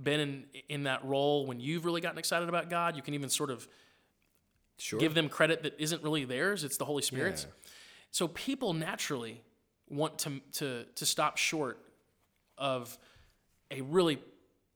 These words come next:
Speaker 1: real relationship with God and, and just settle for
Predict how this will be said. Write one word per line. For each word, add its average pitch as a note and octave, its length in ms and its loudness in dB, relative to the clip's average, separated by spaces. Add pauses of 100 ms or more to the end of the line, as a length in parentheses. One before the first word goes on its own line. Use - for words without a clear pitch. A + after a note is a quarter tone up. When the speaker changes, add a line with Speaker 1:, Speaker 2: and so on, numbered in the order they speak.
(300)
Speaker 1:
real E3 240 4
relationship D3 400 2
with A#2+ 80 -10
God C#3 480 2
and, C3 320 -6
and C3+ 160 -6
just - 400 0
settle E3 400 4
for B2+ 520 -2